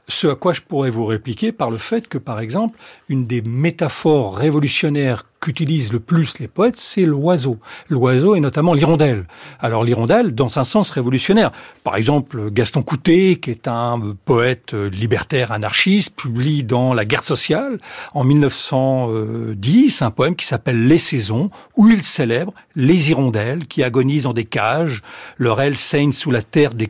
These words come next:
sous la serre des corbeaux, donc ça c'est l'oiseau négatif, mais parmi l'azur qui crève enfin les nuages, voici l'avril,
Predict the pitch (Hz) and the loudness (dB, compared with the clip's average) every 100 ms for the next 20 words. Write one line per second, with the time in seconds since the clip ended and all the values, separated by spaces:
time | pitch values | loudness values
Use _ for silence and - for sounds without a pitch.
0 | - - 127 110 - 190 - 117 - 160 | -4 -2 0 2 2 2 0 -6 0 0
1 | - 117 226 269 - 117 - - - 104 | 0 0 0 -2 -12 -12 -12 -12 -10 -8
2 | 98 107 107 98 98 98 147 190 240 - | -4 -4 -4 -4 -6 -2 2 2 2 -2
3 | - - - 139 165 - 220 175 196 180 | -18 -14 2 4 4 2 0 0 0 2
4 | 165 135 170 165 123 - 165 160 135 127 | 2 2 2 0 -4 -2 0 0 0 -2
5 | 147 131 117 113 117 160 98 110 143 - | 0 0 0 0 0 0 -2 0 2 2
6 | 156 127 113 104 120 156 | 0 0 -2 -2 -2 -2